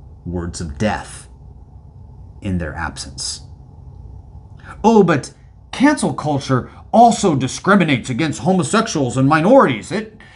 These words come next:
happened that way in China as well in nineteen fifty and nineteen sixties. You can't deny that. You can't deny that the gypsies were killed in China during the Communist Revolution. You can't deny that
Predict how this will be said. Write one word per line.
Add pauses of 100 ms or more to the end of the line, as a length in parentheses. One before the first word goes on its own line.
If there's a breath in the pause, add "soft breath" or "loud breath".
(100)
happened
that
way
in
China
as
well
in
nineteen
fifty
and
nineteen
sixties. (400 soft breath)
You
can't
deny
that. (540 soft breath)
You
can't
deny
that
the
gypsies
were
killed
in
China
during
the
Communist
Revolution. (160 loud breath)
You
can't
deny
that